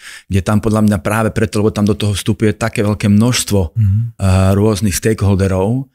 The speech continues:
Speaker 1: tak, eh, tamto plánovanie musí byť v nejakej, eh,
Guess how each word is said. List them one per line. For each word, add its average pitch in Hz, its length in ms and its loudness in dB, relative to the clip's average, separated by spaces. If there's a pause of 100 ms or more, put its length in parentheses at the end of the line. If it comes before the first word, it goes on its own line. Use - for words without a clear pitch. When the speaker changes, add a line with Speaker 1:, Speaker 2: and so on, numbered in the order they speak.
(380)
Speaker 1:
tak, 98 280 -2
eh, 101 300 2
tamto 107 320 0
plánovanie 107 920 2
musí 113 440 2
byť 95 200 0
v 85 120 -4
nejakej, 107 480 0 (540)
eh, 92 80 -6